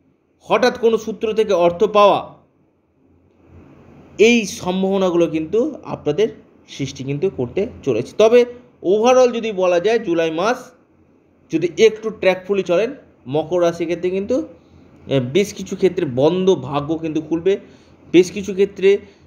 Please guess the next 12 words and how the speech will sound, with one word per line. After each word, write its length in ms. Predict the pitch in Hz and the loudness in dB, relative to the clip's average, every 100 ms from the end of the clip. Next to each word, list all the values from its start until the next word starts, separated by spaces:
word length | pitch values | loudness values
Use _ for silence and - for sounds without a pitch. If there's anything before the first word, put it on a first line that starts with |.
| - | -16
সুবর্ণ 760 | - - 196 190 196 180 131 | -12 -4 0 2 2 0 -2
সুযোগ 680 | - - 180 180 190 - - _ _ _ _ _ | -6 -8 -2 4 4 4 -12 _ _ _ _ _
আপনাদের 460 | 147 143 156 147 139 | -12 -8 -4 -4 -2
কিন্তু 380 | 143 151 226 - - - | -4 0 0 0 -14 -14
আসতে 320 | 131 131 139 | -12 -8 -8
চলেছে। 420 | 127 123 110 - - | -4 -4 -4 -10 -10
মকর 320 | 127 131 131 | -4 0 2
রাশি, 260 | 123 120 113 120 - _ - 123 | 2 0 -6 -12 -20 _ -18 2
ডায়েরিতে 380 | 147 156 156 156 | 4 4 2 0
নোট 240 | 143 139 | -2 -4
করে 140 | 139 120 | -6 -6
নিন। 200 | 113 | -8